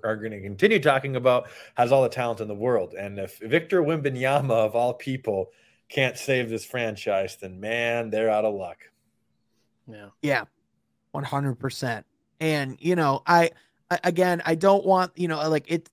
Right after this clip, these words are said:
Speaker 3: like, I don't want this whole thing to just be bashing teams and, and rebuilding teams because, again, I, I like to be positive for the most part, but it's like, man,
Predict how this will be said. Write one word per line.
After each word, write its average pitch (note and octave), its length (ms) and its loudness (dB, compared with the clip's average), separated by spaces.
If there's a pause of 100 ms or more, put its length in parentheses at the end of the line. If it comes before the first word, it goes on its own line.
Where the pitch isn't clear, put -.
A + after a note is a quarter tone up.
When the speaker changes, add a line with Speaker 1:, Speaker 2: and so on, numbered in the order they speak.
Speaker 3:
like, D#3+ 280 -2
I E3 100 4
don't F3+ 180 4
want E3+ 260 0
this E3+ 200 -4
whole F3 180 2
thing E3+ 300 -2
to D#3+ 80 -4
just E3 300 -6
be E3+ 160 -6
bashing E3 680 -2
teams D#3+ 600 -6 (120)
and, D#3+ 160 -4
and D#3 240 -6
rebuilding E3 640 0
teams E3 500 -4
because, D3+ 380 -2 (400)
again, D#3 320 2
I, G3+ 220 6
I C#4 40 4
like G#3 260 6
to D#3+ 80 -10
be D3 120 -2
positive C#3 680 0
for C#3+ 100 -6
the C#3 80 -8
most C#3 360 -4
part, C#3+ 300 0
but C#3+ 120 -4
it's D3 200 -8
like, C3+ 240 -4 (920)
man, - 560 -4